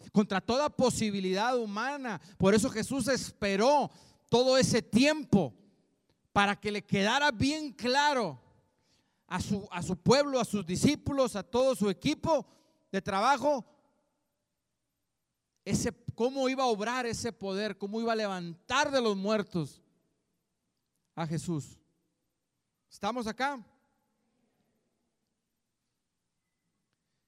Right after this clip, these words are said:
Le repito, yo no sé si usted le haya dicho a Dios, "Ay, Señor, si hubieras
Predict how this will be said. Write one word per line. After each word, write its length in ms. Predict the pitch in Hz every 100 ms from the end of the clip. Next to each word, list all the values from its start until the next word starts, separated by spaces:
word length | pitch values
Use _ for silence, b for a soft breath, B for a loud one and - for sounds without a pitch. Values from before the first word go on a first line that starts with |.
| _ _ _ _ _ _ _ _ _ _
Le 80 | 156
repito, 400 | 147 - 196 170
yo 200 | 143 170
no 140 | 208
sé 220 | 208 220
si 160 | 226 214
usted 300 | - - 214
le 100 | 214
haya 200 | 214 208
dicho 360 | 196 208 - 190
a 60 |
Dios, 600 | 175 190 196 170 - - _ _ _ _ _ _ _ _ _ _ _ _ _ _ _ _ _ _ _ _ _ _ _
"Ay, 220 | - 180 196
Señor, 440 | 190 175 190 208
si 140 | -
hubieras 800 | 170 170 185 208 220 - - -